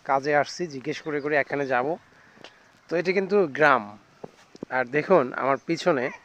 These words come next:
আহ, এখন হচ্ছে আমন ধানের সিজন, ধানের, ধান কাটার কাজ চলছে। এই সিজনটা, এ-, এই সিজনটা বা এই ভিডিওটা কেন করছি,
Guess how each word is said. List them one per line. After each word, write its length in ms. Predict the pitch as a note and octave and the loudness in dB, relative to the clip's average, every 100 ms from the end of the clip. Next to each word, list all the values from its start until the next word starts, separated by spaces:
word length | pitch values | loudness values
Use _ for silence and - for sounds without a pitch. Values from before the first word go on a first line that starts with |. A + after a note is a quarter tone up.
| - _ _ _ _ _ _ _ _ _ _ _ | -20 _ _ _ _ _ _ _ _ _ _ _
আহ, 200 | - G#2+ - | -12 -10 -8
এখন 300 | C#3+ C#3+ E3 | -6 -2 0
হচ্ছে 380 | F3 - F#3 F3+ | 0 0 2 2
আমন 580 | - D3 E3 F3 F3 | 4 2 6 6 6
ধানের 300 | D3+ D#3 F3 | 6 4 4
সিজন, 580 | E3 - D#3 D3 D3+ A#2+ G#2+ _ _ - A#2 | 0 -4 -6 -2 -2 -2 -8 _ _ -16 -10
ধানের, 460 | A2+ C3+ D3 C3 B2 - _ _ _ _ _ _ - _ - | -4 -2 -2 -4 -10 -20 _ _ _ _ _ _ -20 _ -8
ধান 220 | C3 C#3+ D#3+ | 2 2 4
কাটার 360 | D#3 D#3 D#3+ | 2 4 2
কাজ 200 | D#3+ D3+ - | 6 4 4
চলছে। 420 | C#3+ A#2 - A2+ _ _ _ _ _ _ _ _ - - - - _ _ - _ _ - | -4 -4 -8 -12 _ _ _ _ _ _ _ _ -18 -18 -18 -20 _ _ -20 _ _ -6
এই 200 | D#3 D#3+ | -4 -2
সিজনটা, 680 | F3 E3 F#3 F#3+ F#3 F#3+ - _ _ _ _ _ _ _ _ | -2 0 2 6 6 6 2 _ _ _ _ _ _ _ _
এ-, 200 | G3 G#3+ | 4 4
এই 240 | F#3+ F#3 F3+ | 6 4 4
সিজনটা 480 | - E3 F3 F3+ | -2 0 4 6
বা 140 | F3+ D#3+ | 8 8
এই 160 | D#3 | 6
ভিডিওটা 380 | C#3 C#3+ D3+ D#3 | 2 -2 0 0
কেন 240 | D3+ D3 D3 | 2 2 2
করছি, 480 | D3+ - G3 D3 | -2 -4 -4 -4